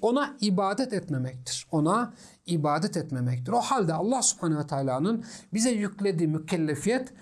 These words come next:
tağuta ibadet etmemektir. Biz burayı çıkardık değil mi? Özellikle Zümer suresinin on yedinci ayeti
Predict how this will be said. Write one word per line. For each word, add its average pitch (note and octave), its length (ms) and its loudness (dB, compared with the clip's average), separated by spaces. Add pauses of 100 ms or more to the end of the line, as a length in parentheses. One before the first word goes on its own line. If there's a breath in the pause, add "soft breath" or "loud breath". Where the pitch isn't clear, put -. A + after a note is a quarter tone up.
(280 loud breath)
tağuta F3 760 0
ibadet F3 600 0
etmemektir. - 880 -6
Biz G#3 180 4
burayı E3+ 200 2
çıkardık C3+ 480 -4
değil C4+ 160 4
mi? D3 140 0
Özellikle E3+ 720 0 (260 loud breath)
Zümer G#3 320 2
suresinin F3 400 -2
on G#3 220 0
yedinci E3+ 360 0
ayeti C#3 460 0